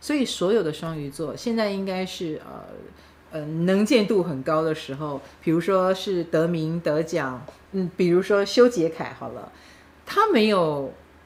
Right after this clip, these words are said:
那个、那个、那个，他的老婆得奖，呃，在台上谢谢他，哎，行，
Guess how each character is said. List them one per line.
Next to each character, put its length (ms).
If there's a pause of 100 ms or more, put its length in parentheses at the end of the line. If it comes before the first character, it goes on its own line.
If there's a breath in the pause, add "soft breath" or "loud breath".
(260)
那 140
个、 140
那 100
个、 140
那 100
个， 300
他 220
的 100
老 160
婆 180
得 160
奖， 200 (260)
呃， 80
在 120
台 140
上 160
谢 140
谢 180
他， 120 (420)
哎， 60
行， 360